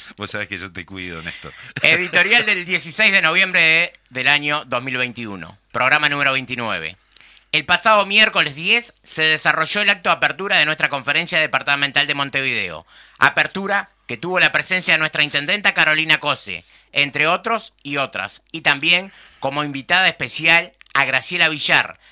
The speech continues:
Speaker 2: candidata que la mil uno acompaña para las elecciones departamentales de nuestro Frente Amplio.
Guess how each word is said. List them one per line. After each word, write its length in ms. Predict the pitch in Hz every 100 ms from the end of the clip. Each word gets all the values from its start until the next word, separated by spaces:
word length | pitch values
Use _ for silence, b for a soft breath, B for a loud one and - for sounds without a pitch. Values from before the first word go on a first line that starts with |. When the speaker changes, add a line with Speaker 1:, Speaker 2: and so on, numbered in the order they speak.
| b _
Speaker 2:
candidata 680 | 139 135 143 175 170 113 107
que 120 | 117
la 140 | 117
mil 240 | 139 208 196
uno 360 | 202 202 196 _ -
acompaña 800 | 147 - 135 127 160 165 170 156
para 180 | 139
las 180 | 127 -
elecciones 520 | 117 98 147 151 135
departamentales 800 | 127 - 123 120 120 117 131 135
de 80 | 123
nuestro 280 | 113 113 110
Frente 380 | 117 113 110 104
Amplio. 400 | 82 - -